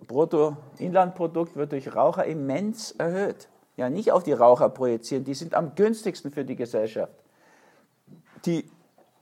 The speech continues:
die brauchen ihre Pension nicht ewig. Ja?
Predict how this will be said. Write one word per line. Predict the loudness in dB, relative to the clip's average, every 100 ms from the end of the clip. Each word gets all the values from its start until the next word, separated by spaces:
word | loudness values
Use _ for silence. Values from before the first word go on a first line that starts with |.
| _ _ -2
die | 2
brauchen | 10 10 10 6
ihre | 6 8
Pension | 8 6 10 10 10
nicht | 6 2 0
ewig. | 0 2 -2 -6 -18 -20 -6
Ja? | -4